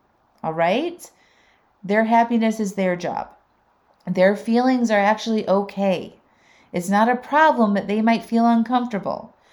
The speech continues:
just like it's not a problem if you do. To go from saying yes to everything all the time and then all of a sudden easily saying no to people is not gonna feel like a walk in the park.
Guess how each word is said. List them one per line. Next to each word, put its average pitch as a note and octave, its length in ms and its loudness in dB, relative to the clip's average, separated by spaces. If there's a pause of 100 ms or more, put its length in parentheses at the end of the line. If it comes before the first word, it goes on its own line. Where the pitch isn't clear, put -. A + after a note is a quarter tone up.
(140)
just G3 260 -4
like A#3 200 2
it's B3 180 -6
not A3+ 160 2
a A3+ 80 2
problem G#3 460 0
if F#3+ 180 -2
you F#3+ 220 -2
do. - 320 -10 (1500)
To A#3 120 2
go A#3+ 200 6
from D4+ 220 -4
saying B3 380 0
yes G3 500 0
to - 280 -4
everything F3 720 -2
all E3+ 220 4
the D4+ 120 -2
time F#3 460 -2
and F3 100 -4
then E3+ 120 -4
all G#3 200 2
of A#3 60 2
a A#3 80 4
sudden G#3 340 0
easily A#3+ 420 -2
saying A#3 360 0
no F3+ 200 0
to G#3 100 -4
people B3+ 680 -2
is G3 420 -2
not C4 380 -2
gonna G4 200 -4
feel E4+ 240 -4
like C#4 180 -2
a A#3+ 60 -2
walk G3 280 0
in F#3 80 -4
the E3 80 -4
park. D3 460 -4